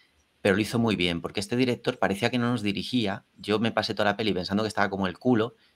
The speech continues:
y cuando vi el estreno de la peli dije, "Hostia, pues es de mis mejores trabajos".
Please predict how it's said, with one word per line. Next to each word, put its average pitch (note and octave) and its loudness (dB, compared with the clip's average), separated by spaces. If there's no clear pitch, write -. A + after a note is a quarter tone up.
y G2+ -4
cuando F2+ 2
vi F2 2
el G#2 2
estreno A2+ 0
de G#2 4
la G2+ -8
peli G2+ 0
dije, F2 -6
"Hostia, E2 -6
pues E2+ -6
es F2 -2
de G2 2
mis G2+ 2
mejores G2 2
trabajos". F2 0